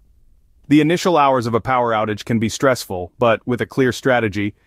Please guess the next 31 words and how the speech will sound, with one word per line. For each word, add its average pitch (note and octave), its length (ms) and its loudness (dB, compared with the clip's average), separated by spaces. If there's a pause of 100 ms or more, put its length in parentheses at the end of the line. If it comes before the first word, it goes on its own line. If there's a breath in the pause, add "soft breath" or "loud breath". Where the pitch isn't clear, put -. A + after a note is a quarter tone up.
(180)
you C3 140 2
can B2+ 140 4
make B2 180 2
the A2+ 80 0
most B2+ 320 2
of A2+ 100 -2
your A2 120 -2
fridge G2+ 520 -2 (360)
and G#2+ 240 2
minimize G2+ 480 2
waste. G#2 480 -2 (1040)
Your D3 160 2
first A3 260 0
priority F#3 480 2
is C#3 120 0
the C3 100 0
food C#3+ 260 4
in C#3 60 4
the C3 80 2
fridge. G#2 440 -2 (340)
We'll C#3 120 0
discuss C#3 460 0
which D3+ 200 0
items C3 340 0
to C3 100 -2
grab A#2+ 280 0
first, A#2+ 440 -4
the A2+ 80 -8
signs B2 320 0
of A2 80 -8
spoilage, A#2 560 -2